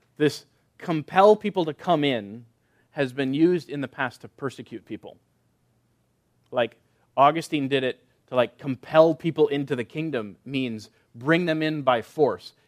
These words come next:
If they won't accept Jesus, kill 'em. Do that, which is just a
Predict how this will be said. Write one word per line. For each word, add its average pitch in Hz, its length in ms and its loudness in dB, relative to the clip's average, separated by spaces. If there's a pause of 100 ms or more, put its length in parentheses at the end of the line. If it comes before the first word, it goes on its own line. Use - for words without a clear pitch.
If - 160 -12
they 135 140 0
won't 135 260 -2
accept - 380 -8
Jesus, 107 420 -12 (120)
kill 185 200 -2
'em. 98 140 -10 (1400)
Do 143 160 -4
that, 98 200 -6 (440)
which 139 180 -6
is 117 260 -8 (300)
just - 180 -6
a 104 100 -10